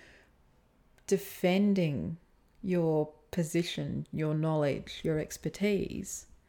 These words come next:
instead what you do is you start taking your audience on a journey. So when we feel like we're faking it,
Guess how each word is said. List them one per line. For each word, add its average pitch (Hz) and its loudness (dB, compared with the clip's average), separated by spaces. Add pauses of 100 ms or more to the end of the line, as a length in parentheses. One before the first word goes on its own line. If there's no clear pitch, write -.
(480)
instead 202 0
what 247 0
you 220 -2
do 156 -2
is 143 -4
you 156 -4
start 147 -6
taking 156 -4
your 151 -4
audience 135 -6
on 127 -4
a 120 -4
journey. 139 -6 (2750)
So 233 4 (3750)
when 233 4
we 233 4
feel 262 0
like 262 0
we're 202 4
faking 196 2
it, - -4